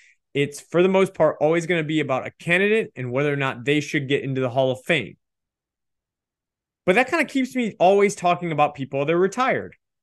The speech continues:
And as much as I love looking back at history and talking about former players, I know you all still watch sports <laughs> today.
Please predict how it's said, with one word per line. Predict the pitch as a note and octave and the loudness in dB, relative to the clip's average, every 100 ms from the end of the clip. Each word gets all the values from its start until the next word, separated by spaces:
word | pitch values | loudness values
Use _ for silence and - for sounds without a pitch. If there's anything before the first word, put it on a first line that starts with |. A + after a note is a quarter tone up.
| C3+ | -6
And | |
as | C3+ B2+ | -4 0
much | D#3 E3+ | 0 0
as | F3+ | 0
I | E3+ | 2
love | D#3+ D#3 | 4 2
looking | D#3 D#3 D3 | 0 -4 -4
back | C3+ C3+ | -2 -2
at | C3 - | -2 -2
history | F#3+ G3 G#3 G3 F#3 | -2 -2 -2 0 0
and | C#3+ | -2
talking | C#3 C3+ C#3 | -4 -4 -2
about | C3 B2 - | -2 -2 -4
former | C3+ B2 | -4 -6
players, | - F3+ G3+ E3+ D3+ D3 _ _ _ _ _ _ _ _ _ - | -4 2 4 4 0 -4 _ _ _ _ _ _ _ _ _ -6
I | C#3+ | -2
know | D#3 | 0
you | D#3 D#3 F3 | 0 2 6
all | F3+ F#3+ F#3+ _ _ _ _ _ _ | 6 4 0 _ _ _ _ _ _
still | - - E3 | -20 -2 0
watch | D#3 D3+ D3+ | 4 2 2
sports | - - E3 E3 - | -10 -2 -2 -2 -8
<laughs> | - | -6
today. | D#3+ D#3 F3 G3 | 0 2 2 -2